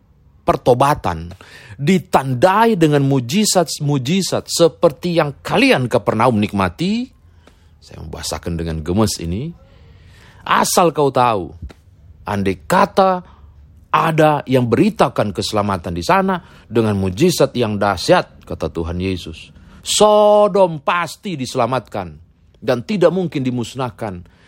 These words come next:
Dan bisa jadi Sodom masih berdiri sampai sekarang.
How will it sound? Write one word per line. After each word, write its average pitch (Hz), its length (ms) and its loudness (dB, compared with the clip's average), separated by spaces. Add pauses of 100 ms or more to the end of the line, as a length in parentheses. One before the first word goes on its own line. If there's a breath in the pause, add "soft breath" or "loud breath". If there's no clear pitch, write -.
(120)
Dan 127 280 2
bisa 208 480 0
jadi 156 400 0
Sodom 147 480 2
masih 139 320 -2
berdiri 143 440 2
sampai 117 280 0
sekarang. 85 360 -4